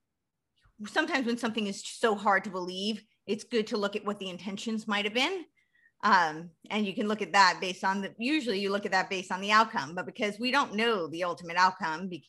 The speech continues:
we can only project it, uh, based on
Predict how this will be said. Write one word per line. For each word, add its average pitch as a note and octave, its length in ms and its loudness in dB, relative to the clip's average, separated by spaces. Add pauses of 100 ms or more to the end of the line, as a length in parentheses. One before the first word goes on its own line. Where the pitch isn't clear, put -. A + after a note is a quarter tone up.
we G3 80 -8
can F#3+ 120 -8
only F3 440 -8 (260)
project A3 460 2
it, C#3 160 -10 (380)
uh, E3+ 220 2
based F3 320 -6
on E3 360 -4